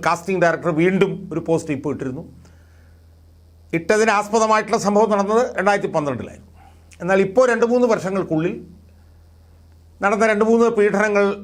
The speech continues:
ഏഹ്, സംബന്ധിച്ചിട്ടുള്ള ആരോപണങ്ങൾ ഇപ്പോൾ വരികയുണ്ടായി. അതിലൊന്ന് എന്ന് പറയുന്നത് തന്നെ, ഏഹ്, ഏഹ്, ഏഹ്, ത-, തന്നെ പീഡിപ്പിക്കാൻ ശ്രമിച്ചുവെന്നും തൻ്റെ, തന്നെ,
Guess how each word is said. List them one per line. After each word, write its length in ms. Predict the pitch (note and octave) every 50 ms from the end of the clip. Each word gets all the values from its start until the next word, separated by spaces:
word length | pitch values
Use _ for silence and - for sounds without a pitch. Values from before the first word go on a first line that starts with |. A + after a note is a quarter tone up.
| - - - - - F#3+
ഏഹ്, 180 | F3+ F3+ F3 - - -
സംബന്ധിച്ചിട്ടുള്ള 560 | F3+ F3+ F#3+ E3 E3 E3 E3+ - E3 F3+ F3+ E3 D#3
ആരോപണങ്ങൾ 440 | E3 F3 F3 E3+ E3 E3 E3+ E3 E3+ E3+ E3+ E3+
ഇപ്പോൾ 180 | - - F3 D#3 - C#3
വരികയുണ്ടായി. 500 | B2+ A#2+ A2 G#2 F#2+ - - - - - - - - - - - - - - - - - - _ -
അതിലൊന്ന് 360 | E3+ E3 E3 E3+ E3+ G3 G#3 G#3 G3+
എന്ന് 120 | G#3 F#3+ F#3+
പറയുന്നത് 380 | F#3 F#3 F#3 F3 F3+ F3 G3 A#3 A3+ - - - - - - - - - - - - - - - - - - - - - - -
തന്നെ, 220 | F3+ F#3+ G3+ G3+ G3 F#3+ F#3+ F#3+ F#3+ - - - - - F3+
ഏഹ്, 340 | E3 E3 E3+ E3 E3 D#3+ D#3 - - F3+
ഏഹ്, 180 | E3+ E3 C#3+ D3+ F3+ F3+
ഏഹ്, 280 | E3 D3 D3 E3+ F3 E3+ E3+
ത-, 100 | F3 - - E3+ E3 -
തന്നെ 160 | F3+ F3+ G3+ G3+ G3+
പീഡിപ്പിക്കാൻ 520 | F#3+ G3+ G3 A3+ E3+ G3+ A3 - G3+ G3 G3 F#3
ശ്രമിച്ചുവെന്നും 480 | F3+ F3 F3 E3+ F3 F3 F3 F3+ F3 E3+ F3
തൻ്റെ, 220 | D#3+ D#3+ D#3+ F3+ F3 E3+ E3+
തന്നെ, 180 | E3 E3+ F3